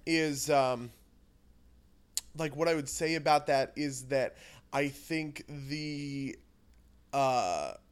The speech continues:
ability to create, like, like, there are certain alchemical items that are just really fucking good. Like Tanglefoot Bag, it, like, ensnares you. Well, I wanna, like, read this real quick because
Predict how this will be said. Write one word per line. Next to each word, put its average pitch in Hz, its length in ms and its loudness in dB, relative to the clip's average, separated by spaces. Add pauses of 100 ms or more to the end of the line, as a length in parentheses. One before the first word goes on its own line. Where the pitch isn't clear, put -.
(580)
ability 214 600 4
to - 200 -6
create, 175 960 -2 (920)
like, 185 200 8 (200)
like, 208 160 10
there 247 140 12
are 220 60 10
certain 392 340 8
alchemical 170 640 4
items 151 360 4
that 139 80 -2
are 127 60 -2
just 120 200 -8
really 117 300 -4
fucking 107 360 -10
good. 76 320 -8 (380)
Like 160 140 0
Tanglefoot 170 640 0
Bag, 143 520 2 (500)
it, 165 140 4
like, 165 240 4
ensnares 165 800 0
you. 156 300 2
Well, 127 200 2
I 113 120 0
wanna, 98 200 -4
like, 78 260 -8
read 85 160 -12
this 76 220 -12
real 73 80 -14
quick 57 320 -16
because - 840 -12